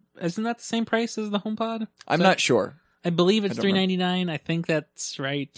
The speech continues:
Speaker 1: Either that or three fifty.
Speaker 2: I'm also curious about when the HomePod is coming out in relation to the, to the
Speaker 1: Mm,
Speaker 2: Google Home
Speaker 1: well,
Speaker 2: Ma-, Max.
Speaker 1: December is what I heard for the HomePod.
Speaker 2: Mm-hmm.
Speaker 1: So, uh, maybe, maybe sometime around then. I don't know.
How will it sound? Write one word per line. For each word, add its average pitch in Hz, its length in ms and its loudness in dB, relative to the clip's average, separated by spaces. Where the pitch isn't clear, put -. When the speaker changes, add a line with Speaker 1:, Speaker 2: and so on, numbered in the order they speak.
Speaker 1:
Either 202 240 2
that 185 240 4
or 156 60 2
three 151 160 -4
fifty. - 340 -6
Speaker 2:
I'm 170 140 4
also 196 180 4
curious 160 400 4
about 143 300 6
when 127 840 4
the 113 120 4
HomePod 113 480 4
is 107 100 0
coming 107 300 -2
out 101 180 4
in 104 120 -4
relation 104 400 -2
to 107 80 -6
the, 95 320 0
to - 120 -8
the 92 320 0
Speaker 1:
Mm, - 60 -18
Speaker 2:
Google - 220 -2
Home 101 260 -2
Speaker 1:
well, - 140 -2
Speaker 2:
Ma-, 151 160 -8
Max. - 500 -10
Speaker 1:
December 190 640 0
is 165 120 0
what 156 100 0
I 156 80 4
heard 156 180 -2
for 147 120 -8
the 143 80 -4
HomePod. 135 640 -4
Speaker 2:
Mm-hmm. 131 380 -4
Speaker 1:
So, 151 640 2
uh, 147 320 2
maybe, 175 640 0
maybe 170 160 0
sometime 170 400 0
around 165 180 0
then. 180 240 -2
I 143 80 -6
don't 139 120 -6
know. 135 180 -6